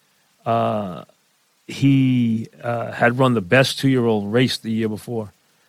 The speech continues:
Um, then he got, you know, he clipped heels and did a flip and almost broke his neck. What we didn't know is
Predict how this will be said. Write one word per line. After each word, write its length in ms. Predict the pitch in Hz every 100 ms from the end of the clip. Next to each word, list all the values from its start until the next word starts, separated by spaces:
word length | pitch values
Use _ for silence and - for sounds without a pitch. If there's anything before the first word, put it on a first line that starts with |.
| _ _ _ _ -
Um, 640 | 113 110 107 101 92 80 _ _ _ _ _ _ _
then 220 | 117 123 131
he 420 | 127 127 - 67 _ _ _ _ _ 87 -
got, 320 | 139 120 110 - _ _ -
you 100 | 135
know, 260 | 117 107 104
he 80 | 123
clipped 300 | - 131 -
heels 260 | 127 123 107
and 280 | 104 104 - _ 135
did 120 | 135 123
a 60 |
flip 300 | - 127 120 _
and 160 | - 113
almost 480 | 117 117 113 - -
broke 180 | 127 107
his 140 | 107
neck. 320 | 120 120 - _ _ _ _ _ _ _ _ _ _ _ _
What 140 | 127 117
we 120 | 120
didn't 400 | 92 170 175 156
know 320 | 113 98 87 _ _ _ _ _ _ _ _ _ _ _ _ -
is 560 | 123 120 110 104 98